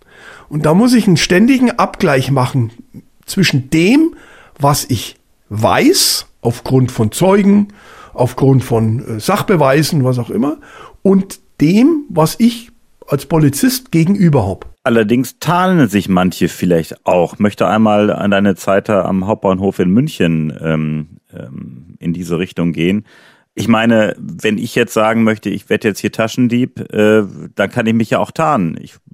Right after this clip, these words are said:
Speaker 2: hab Reisegepäck dabei, ich zieh mich schick an, äh, und, äh, klau den Omis da ihre Handtaschen, äh, und greif da rein. Was machst du denn,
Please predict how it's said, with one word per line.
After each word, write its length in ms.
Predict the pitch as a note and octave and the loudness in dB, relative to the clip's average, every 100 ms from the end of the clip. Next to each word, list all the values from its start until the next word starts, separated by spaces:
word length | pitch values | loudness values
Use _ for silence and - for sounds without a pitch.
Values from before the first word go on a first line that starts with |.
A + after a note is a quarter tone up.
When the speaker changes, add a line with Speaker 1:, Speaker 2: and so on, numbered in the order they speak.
| - | -16
Speaker 2:
hab 320 | D2+ G#2+ - | -8 -6 -4
Reisegepäck 720 | A2+ C#3 D3 C3+ B2 C3 - | -2 0 -2 -4 -2 -4 -4
dabei, 520 | C3 A2 A#2+ A#2 A#2+ G#2+ | -4 -2 0 2 2 0
ich 140 | - | -4
zieh 160 | - A#2 | -6 -2
mich 200 | A2 - | -2 -4
schick 260 | G#2 - | -8 -6
an, 300 | B2+ D#3+ F3+ - _ _ _ _ _ | -4 -2 -4 -8 _ _ _ _ _
äh, 320 | - A#2 A#2+ | -2 2 2
und, 380 | F#2 A2+ A#2 G#2+ | 0 0 -2 -2
äh, 220 | E2+ A2 | 0 -2
klau 220 | - A2+ | 0 0
den 160 | A2+ A2+ | 2 0
Omis 380 | F#2 A#2+ A#2 - | -2 -4 -4 -2
da 100 | G#2+ | -2
ihre 300 | A2+ A2 G#2+ | 0 -2 -2
Handtaschen, 580 | C3+ B2+ G2+ - E2+ - - _ _ _ | -4 -4 -6 -4 -6 -8 -20 _ _ _
äh, 440 | - F#2+ F#2+ F#2+ F#2 | -2 0 2 2 2
und 180 | F#2 G2 | 0 -2
greif 240 | G2 G2 | -2 -2
da 140 | G#2 | -2
rein. 400 | F2+ G#2 A#2 E2 _ _ _ _ _ | -2 0 -2 -4 _ _ _ _ _
Was 800 | G2+ A#2 F#2 F#2+ F2 - - G#2+ | -20 -20 -18 -20 -20 -18 -6 -4
machst 260 | B2+ B2 - | -2 -4 -4
du 40 | |
denn, 440 | A#2 A#2 A2 A2 | -2 0 0 -4